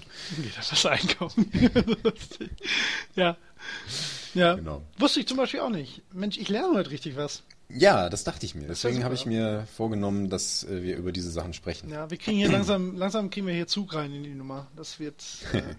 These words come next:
Speaker 2: <laughs> Genau.
Speaker 1: Ja, bitte.
Speaker 2: Also, ja, m, mehr fällt mir jetzt gerade nicht dazu
Speaker 1: Nee.
Speaker 2: ein. Stimmt, ist der ein oder andere Punkt dann noch entscheidend, aber naja, das ist jetzt erstmal das.
Speaker 1: Okay.
Speaker 2: Aber das typische Spiel auf der Top-Lane ist eher, man geht nach oben und bleibt auch da.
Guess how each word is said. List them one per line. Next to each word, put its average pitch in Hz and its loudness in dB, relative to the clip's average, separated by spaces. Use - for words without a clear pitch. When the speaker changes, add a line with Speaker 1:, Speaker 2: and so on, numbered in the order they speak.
Speaker 2:
<laughs> - -10
Genau. 76 -6
Speaker 1:
Ja, 131 -6
bitte. 147 -12
Speaker 2:
Also, 92 4
ja, 85 6
m, 120 -2
mehr 127 6
fällt 127 2
mir 123 0
jetzt 110 -4
gerade 123 6
nicht 113 0
dazu 113 2
Speaker 1:
Nee. 208 0
Speaker 2:
ein. 139 -2
Stimmt, 131 -4
ist - 0
der 123 6
ein 120 4
oder 104 4
andere 110 2
Punkt 113 -2
dann 98 0
noch 95 -2
entscheidend, 120 2
aber 95 6
naja, 90 4
das - -4
ist 82 -4
jetzt 78 -10
erstmal 78 -6
das. - -6
Speaker 1:
Okay. 226 -6
Speaker 2:
Aber 107 4
das 113 4
typische 156 2
Spiel 165 2
auf 139 6
der 107 2
Top-Lane 151 4
ist - -2
eher, 120 8
man 101 0
geht 120 2
nach 110 4
oben 135 4
und 107 -2
bleibt 92 0
auch 73 -10
da. - -12